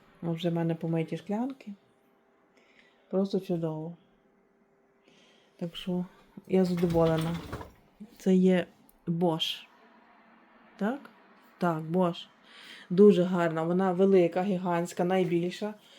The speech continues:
Ну, вона дуже добре миє. Просто чудово. Мені подобається.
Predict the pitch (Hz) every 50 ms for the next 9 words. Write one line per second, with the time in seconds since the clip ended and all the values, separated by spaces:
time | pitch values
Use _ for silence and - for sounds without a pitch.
0 | - - - - - 180 196 190 202 202 196 185 170 170 220 226 220 190 190 170
1 | 175 185 180 170 175 170 165 175 160 151 151 151 151 156 - - 180 190 196 196
2 | 196 185 - - 175 156 160 156 151 151 151 156 165 175 180 170 - 170 156 156
3 | 147 147 156 151 147 143 - -